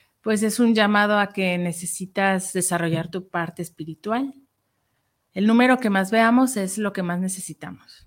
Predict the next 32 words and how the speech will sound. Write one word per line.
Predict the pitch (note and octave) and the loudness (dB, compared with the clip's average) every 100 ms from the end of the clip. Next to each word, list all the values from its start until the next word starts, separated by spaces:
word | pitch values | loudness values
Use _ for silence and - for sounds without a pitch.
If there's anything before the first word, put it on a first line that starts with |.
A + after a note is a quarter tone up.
| _ G3 | _ -12
Lo | E3+ E3 | -12 -6
que | E3 D#3+ D#3+ D#3 | -4 -4 -4 -4
digamos, | D#3+ E3 D#3 A3 | -4 -4 -4 4
"Ay, | B3+ D4 | 6 6
vi | D4 | 4
otra | C#4+ C#4+ C4 | 2 0 0
vez | B3 | 0
un | A#3 | -2
ocho, | F3 - E3+ | -4 -8 -8
vi | G3+ | -4
otra | A#3+ B3+ | -2 0
vez | A#3+ A#3+ | 0 0
un | G#3 | -2
ocho". | F3+ - - | -4 -8 -8
Ah, | F#3 F#3 | -6 -4
entonces | E3+ F3+ F3 F#3+ F#3+ | -6 -8 -8 -8 -8
quiere | F#3+ F#3 | -6 -4
decir | F3+ D#3+ E3+ | -4 -8 -12
que | - E3 _ _ _ _ _ _ _ _ | -12 -12 _ _ _ _ _ _ _ _
algo | G3 F3+ F#3 F#3 | -4 -2 -2 -4
te | F3 | -8
está | - F3 | -6 -6
diciendo | F3 F3+ E3+ E3+ | -4 -6 -6 -8
que | E3+ E3 | -8 -8
empieces | D#3 E3 D#3 F3+ | -6 -8 -8 -8
a | E3 | -6
concretar | D#3 D3+ D3+ D3 D#3 D#3 - | -6 -6 -8 -6 -8 -8 -6
cosas, | F3+ E3+ E3 E3 | -4 -4 -6 -8
que | E3 D#3 | -8 -8
hagas | D3 D3 | -8 -6
negocios, | C#3+ D3 E3+ E3+ E3+ D#3+ D#3 | -6 -4 -4 -4 -8 -10 -10
¿no? | D3 | -12